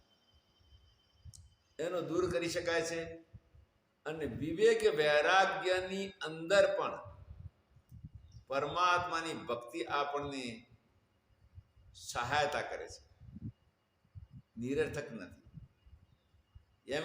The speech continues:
કોઈ માને કે ભાઈ ના, મારે વિવેકને વૈરાગ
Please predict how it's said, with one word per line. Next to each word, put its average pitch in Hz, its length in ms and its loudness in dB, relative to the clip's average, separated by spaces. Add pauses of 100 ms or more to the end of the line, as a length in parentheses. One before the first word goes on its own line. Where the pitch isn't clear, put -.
કોઈ 180 220 2
માને 196 300 4
કે 175 120 4
ભાઈ 165 220 0
ના, 175 200 4 (1160)
મારે 156 440 4 (140)
વિવેકને 214 520 4 (120)
વૈરાગ 156 400 6